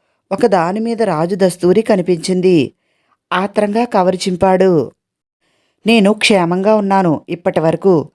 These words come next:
సార్జెంట్ శివం కూడా నాతో ఉన్నాడు. వీరభద్రరావు షరతులకు ఒప్పుకోండి, లేకపోతే మా ఇద్దరి ప్రాణాలకు ప్రమాదం." "రాజు?" అది రాజు దస్తూరియే,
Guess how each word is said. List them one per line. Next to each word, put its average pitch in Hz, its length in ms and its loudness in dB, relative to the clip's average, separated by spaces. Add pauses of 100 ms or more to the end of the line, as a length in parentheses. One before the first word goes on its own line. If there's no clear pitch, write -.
(400)
సార్జెంట్ 202 420 0
శివం 214 320 0
కూడా 208 260 2
నాతో 208 380 0
ఉన్నాడు. 185 520 2 (540)
వీరభద్రరావు 220 720 0
షరతులకు 208 540 0
ఒప్పుకోండి, 185 640 0 (460)
లేకపోతే 220 540 0
మా 214 180 2
ఇద్దరి 165 260 2
ప్రాణాలకు 202 640 -2
ప్రమాదం." 170 680 0 (920)
"రాజు?" 180 600 0 (1900)
అది 202 280 2
రాజు 170 380 0
దస్తూరియే, 196 760 2